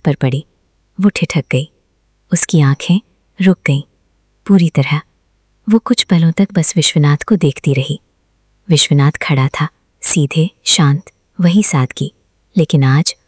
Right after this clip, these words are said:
उस सादगी में एक अजीब सी गहराई थी। शाम की धुंधली रोशनी में उनकी आंखें और गहरी लग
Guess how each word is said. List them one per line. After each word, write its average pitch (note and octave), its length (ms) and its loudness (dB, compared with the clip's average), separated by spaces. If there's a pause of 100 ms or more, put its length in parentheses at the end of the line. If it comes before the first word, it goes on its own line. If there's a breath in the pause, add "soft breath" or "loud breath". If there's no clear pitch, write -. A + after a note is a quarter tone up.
(180)
उस A3+ 100 2
सादगी E3 420 2
में G#3+ 160 6
एक G#3 100 -2
अजीब E3+ 340 2
सी - 180 0
गहराई C3+ 400 0
थी। - 260 -10 (540)
शाम F#3+ 340 2
की A3+ 160 2
धुंधली D#3+ 400 2
रोशनी D3 400 0
में E3 140 6
उनकी E3+ 280 2
आंखें C#3+ 360 2
और F3 160 4
गहरी D#3 340 0
लग D3 160 2